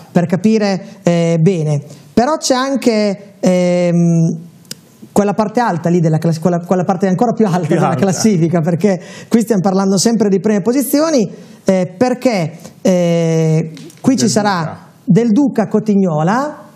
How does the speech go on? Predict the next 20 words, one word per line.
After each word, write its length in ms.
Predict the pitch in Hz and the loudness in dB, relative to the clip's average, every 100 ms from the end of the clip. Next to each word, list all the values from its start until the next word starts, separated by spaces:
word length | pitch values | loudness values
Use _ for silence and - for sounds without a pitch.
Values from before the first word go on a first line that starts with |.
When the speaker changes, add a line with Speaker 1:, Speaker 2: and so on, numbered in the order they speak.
| - | -4
Speaker 1:
che 140 | 165 | -2
sarà 180 | 165 175 | 0 0
una 120 | 165 | 0
sfida 720 | 160 - 190 165 160 156 147 - - _ - - | -2 0 0 2 0 -2 -6 -12 -20 _ -16 -2
interessante, 760 | 202 190 170 170 - 160 147 165 | 0 0 -2 -2 0 0 0 0
perché 440 | 185 185 202 175 | -2 -2 -2 -2
in 180 | 175 202 | 0 0
caso 320 | 202 294 262 | 0 -2 2
di 100 | 226 | 0
pareggio 540 | 170 208 190 143 135 151 | 0 0 0 0 2 2
e 80 | 151 | 2
contemporanea 680 | 180 160 175 175 208 214 | 0 0 0 0 0 0
vittoria 680 | 170 165 165 226 254 269 269 262 - - - | 0 -2 0 0 0 0 -2 -4 -16 -20 -2
potreste 380 | 175 214 214 | 0 0 0
chiudere 240 | 233 233 208 | 0 0 2
addirittura 380 | 180 220 220 190 | 2 0 0 0
al 40 | |
secondo 300 | 175 180 175 | 0 0 0
posto. 340 | 175 196 - 175 | 0 -2 -2 -2
Speaker 2:
Posto. 380 | 151 135 120 | -2 -4 -12